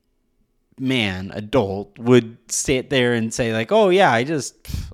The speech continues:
people pick my clothes for me every day." I, that, I just, that wasn't going to happen.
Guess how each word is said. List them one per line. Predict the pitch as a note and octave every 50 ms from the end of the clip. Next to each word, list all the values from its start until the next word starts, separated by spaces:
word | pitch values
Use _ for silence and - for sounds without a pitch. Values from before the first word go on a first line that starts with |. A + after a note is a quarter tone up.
| - _ _ - -
people | - C#3 C#3 C#3 C3 B2 - _ -
pick | D3+ D3+ -
my | D3 C3 A#2+
clothes | - - C3 D3 C#3+
for | - A2+
me | G2+ F#2+ F#2+ G2
every | G2 F#2 G2
day." | F2 F2+ F#2 - - - -
I, | - A#2+ B2 A2 -
that, | C3 B2 A#2+ - -
I | - A2+
just, | G#2+ G2+ G#2 - - - - - - - - _ -
that | C3 D3+
wasn't | D#3 D3+ C3+ D3 D3+
going | D3 C3+ C3+
to | C#3
happen. | D3+ E3 C#3 A#2 G2+ F2+